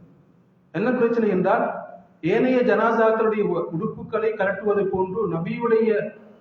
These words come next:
உடுப்புகளையும் கலட்டுவதா என்ற ஒரு பிரச்சனை வந்தது. இந்த சந்தர்ப்பத்தில் அனைவரும் இதை பேசிக் கொண்டிருக்கும் பொழுது திடீரென்று தூக்கம் வந்துவிட்டது. இருந்தவர்கள் அனைவருக்கும் தூக்கம் வந்துவிட்டது. சுப்ஹானல்லாஹ், தூக்கத்தை போட்டு எந்த அளவு தூங்கினார்கள் என்றால் ஹதீஸிலே பதிவாகி இருக்கின்றது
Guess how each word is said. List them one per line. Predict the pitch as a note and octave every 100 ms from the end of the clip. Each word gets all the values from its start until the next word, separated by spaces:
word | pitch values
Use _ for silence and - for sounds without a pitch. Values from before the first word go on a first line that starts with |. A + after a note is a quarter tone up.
| -
உடுப்புகளையும் | E3 G3 B3 B3+ - A3+ G#3+ B3 B3
கலட்டுவதா | F3+ G3+ D#4+ A#3 G3+ F3 F3 D3 - -
என்ற | D#3 F#3 G#3
ஒரு | F#3+
பிரச்சனை | - F#3 F3+ F3 F3+
வந்தது. | C#3+ - - - - - - _ _ _ _ _ _ F3
இந்த | A3
சந்தர்ப்பத்தில் | A3 A3 B3 - F#3+ - A3+ - - -
அனைவரும் | D3 F3+ G#3+ G3+ F#3 E3+ -
இதை | E3 F3+
பேசிக் | F3+ G3+ G3+ -
கொண்டிருக்கும் | F#3 F3 D#3+ D#3
பொழுது | D3+ D#3 - -
திடீரென்று | E3 B3 B3 A3 B3+
தூக்கம் | A3 C4 B3 G#3
வந்துவிட்டது. | F3 D3 C#3+ C3+
இருந்தவர்கள் | D#3+ G#3+ G3+ F#3+ E3+
அனைவருக்கும் | D#3+ F3+ F#3 F3+ G#3
தூக்கம் | G#3+ A3 G3+
வந்துவிட்டது. | D#3 C#3+ C#3 - - - _ _
சுப்ஹானல்லாஹ், | _ C#3+ D#3 C#3+ C3+ - - - _ _ _ _ -
தூக்கத்தை | G3+ G3+ F3
போட்டு | D3 C#3+ D#3+
எந்த | A#3+
அளவு | B3 A#3+
தூங்கினார்கள் | A3+ A3+ G#3+ G3+ F#3+
என்றால் | F#3 F3+
ஹதீஸிலே | D#3+ G#3 G3+ F#3
பதிவாகி | F3+ F3+ F3+ E3+
இருக்கின்றது | D#3 D3+ D3+ D#3